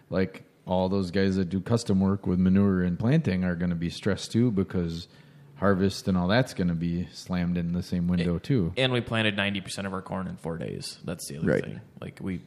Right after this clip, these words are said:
Speaker 2: we pounded, I mean,
Speaker 3: Right.
Speaker 2: we moved on acres. That was great. It was awesome.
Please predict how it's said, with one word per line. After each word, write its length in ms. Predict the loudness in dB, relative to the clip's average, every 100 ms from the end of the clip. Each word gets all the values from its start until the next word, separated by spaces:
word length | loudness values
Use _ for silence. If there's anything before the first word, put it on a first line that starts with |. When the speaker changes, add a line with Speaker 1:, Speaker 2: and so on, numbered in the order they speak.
| -18 _ -4
Speaker 2:
we 140 | -4
pounded, 560 | -4 -8 -2 -2 -2 -4
I 60 | -4
mean, 280 | -2 -2 8
Speaker 3:
Right. 240 | 8 8 -2 0
Speaker 2:
we 220 | 2 2
moved 340 | 4 4 4 0
on 120 | -4
acres. 360 | -4 -4 -14 -8
That 80 |
was 120 | -8 -4
great. 260 | -4 -4 -6
It 60 | -6
was 100 | 2
awesome. 400 | 2 0 -10